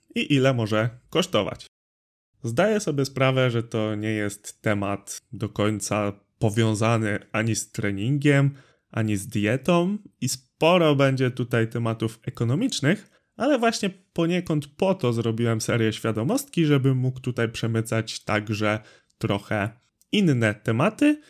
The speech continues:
jednak w jakiś tam sposób z treningiem powiązane. No bo kreatyna ostatnio jest na ustach wszystkich, a to z tego względu, że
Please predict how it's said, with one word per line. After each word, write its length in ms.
jednak 520
w 40
jakiś 600
tam 300
sposób 760
z 160
treningiem 520
powiązane. 680
No 100
bo 100
kreatyna 540
ostatnio 460
jest 200
na 80
ustach 240
wszystkich, 560
a 80
to 220
z 120
tego 260
względu, 580
że 400